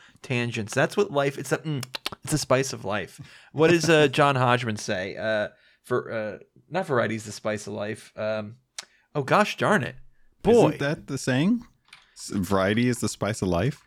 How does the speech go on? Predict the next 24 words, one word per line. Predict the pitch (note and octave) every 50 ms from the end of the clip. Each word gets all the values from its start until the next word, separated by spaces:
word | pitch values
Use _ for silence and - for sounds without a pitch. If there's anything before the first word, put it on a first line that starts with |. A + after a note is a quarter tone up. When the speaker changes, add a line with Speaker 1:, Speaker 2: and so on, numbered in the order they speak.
| _ _ -
Speaker 1:
Yeah, | E3+ G3 F3+
but | C#3+ C3+ C3
John | - E3 F#3 G3+ F#3+
Hodgman | E3+ D#3+ D#3+ D#3+ D3 C3+ A#2+
says | - - C3+ C3 B2+
something | B2+ C#3 B2 B2 A#2 A2 G#2
different. | - G#2+ G#2+ - - - - - _ _ _ _ - _ - - _ _ - _ _ - -
Speaker 2:
Oh, | - G#2+
Speaker 1:
Variety. | A2+ B2 C3 C#3 D3+ - C#3+ C#3+
Speaker 2:
okay. | - D2+ - - - - - - -
Speaker 1:
Oh | - - B2 A#2+ A2+ A2 A2 G#2+
my | G#2+ A2 -
gosh. | G#2 G#2+ B2 C#3 D#3 C#3+ A#2 A2 - - - - - _ _ _ _ _ _ _ _ _ _ _ -
Speaker 2:
It's | G2 - -
gonna | A#2 G#2 F#2 D#2+
hurt | - F#2+ F#2+ - E2
you | D#2+ D2+ D2+ D#2+ - _
to | - - F#2+
let | F2 F2 E2+ D#2+
this | - - -
go, | - C#3 C3+
Speaker 1:
It, | B2+ B2+
Speaker 2:
isn't | F2+ E2+ - D#2+
it? | D2 C#2+ -